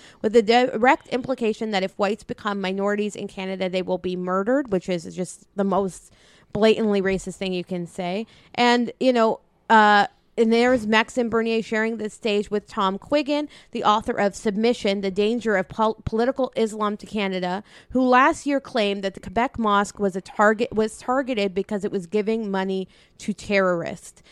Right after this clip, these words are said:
So this, this is from a, a Facebook thread of a friend of mine, uh, Michael Bec-, uh, Becret, who is a P H D student in sociology and political econ-,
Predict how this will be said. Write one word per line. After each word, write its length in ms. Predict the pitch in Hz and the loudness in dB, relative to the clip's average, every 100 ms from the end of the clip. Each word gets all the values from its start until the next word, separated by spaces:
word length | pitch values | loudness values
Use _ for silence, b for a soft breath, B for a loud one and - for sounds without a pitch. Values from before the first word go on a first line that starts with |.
| b b | b b
So 280 | - 247 247 | 4 6 6
this, 400 | 240 277 - - | 4 0 -2 -6
this 240 | 226 254 302 | -2 -2 -2
is 160 | 294 | -4
from 320 | - 294 262 254 | 2 2 4 0
a, 540 | - 220 220 214 214 | 0 0 2 0 0
a 160 | - 196 | 0 -2
Facebook 460 | - 240 - 247 - | 2 0 0 -4 -4
thread 420 | - 202 202 196 | 2 4 4 2
of 100 | - | -2
a 220 | 190 190 185 | 2 2 2
friend 280 | - 196 | 0 0
of 200 | 202 196 | 0 -2
mine, 480 | 196 190 190 190 190 - | -2 0 0 0 -4 -2
uh, 180 | 185 180 | -2 -2
Michael 380 | 202 190 - 202 | -2 -2 0 -2
Bec-, 240 | 190 180 - - - | 0 -4 -10 -12 -6
uh, 240 | 175 190 180 - | -2 -2 -2 -4
Becret, 440 | 214 - 202 294 b b b | -4 0 0 0 b b b
who 80 | 247 | -2
is 120 | 233 | 0
a 80 | 220 | 0
P 180 | - 220 | -2 0
H 200 | 208 - | -2 -2
D 140 | 214 | -6
student 300 | 202 214 202 | -4 -2 -2
in 60 | 196 | -4
sociology 680 | - 196 - 185 190 185 202 | -4 -4 -2 0 0 0 -4
and 100 | 185 | -4
political 420 | 196 185 185 185 | -4 -4 -2 -6
econ-, 340 | - 185 180 | -2 0 0